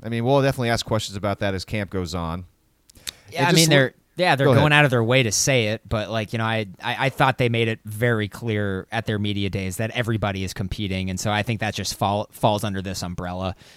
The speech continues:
Speaker 2: They,
Speaker 1: Okay.
Speaker 2: they can s-, they can say it with everybody. They, they, they could say Prentice Mc-, oh no, Prentice McKitty's out for the season, trying to think of a guy who will, uh, Troy James. Troy James is a, is, like, is a redshirt freshman defensive tackle.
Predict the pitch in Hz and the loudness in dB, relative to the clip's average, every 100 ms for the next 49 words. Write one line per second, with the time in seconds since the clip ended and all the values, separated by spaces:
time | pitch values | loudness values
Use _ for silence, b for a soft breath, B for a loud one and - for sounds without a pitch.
0 | B 131 127 127 139 131 - - 156 143 | B 2 2 2 2 2 -2 0 2 2
1 | 110 110 104 98 98 95 98 95 92 92 | 0 0 0 -2 -4 -4 -4 -2 -4 -4
2 | - _ _ - 127 120 131 135 135 147 | -8 _ _ -6 -2 2 2 2 2 2
3 | 131 - 120 113 104 - 139 127 117 117 | 2 2 2 2 0 -2 0 0 -2 -2
4 | 101 113 104 92 87 107 98 95 95 90 | -2 -2 -2 -2 -4 -4 -4 -6 -6 -6
5 | 92 90 87 - 95 87 90 b b b | -6 -6 -8 -6 -6 -6 -10 b b b
6 | b - 123 104 110 101 95 95 95 101 | b 0 0 2 -2 -2 -2 -2 0 -2
7 | 95 87 _ 117 113 98 98 82 107 107 | -4 -6 _ -2 -2 0 -4 -6 -4 -2
8 | 101 92 - - 185 170 127 127 92 80 | -4 -6 -8 2 4 6 4 2 0 -4
9 | - 160 135 123 104 101 104 101 104 101 | 4 4 6 4 0 -2 -4 -2 -4 -4
10 | 104 104 110 117 117 113 - 110 113 98 | -4 -2 0 0 0 -2 -2 -2 -4 -4
11 | 107 92 107 92 80 - | -6 -6 -6 -6 -8 -14